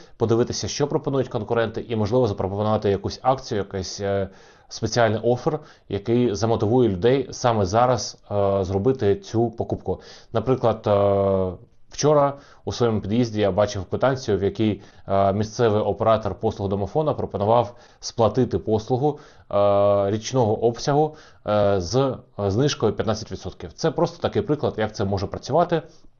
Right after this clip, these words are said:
Тож, аналізуйте конкурентів, е, думайте над сезонністю вашого бізнесу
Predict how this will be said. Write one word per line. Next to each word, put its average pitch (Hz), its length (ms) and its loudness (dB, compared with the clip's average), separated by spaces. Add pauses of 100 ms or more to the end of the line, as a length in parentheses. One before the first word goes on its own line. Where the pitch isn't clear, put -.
(440)
Тож, 117 320 0 (420)
аналізуйте 127 420 2
конкурентів, 151 640 -2 (300)
е, 104 200 2
думайте 110 400 2
над 107 200 -2
сезонністю 110 480 -2
вашого 101 340 0
бізнесу 160 520 -2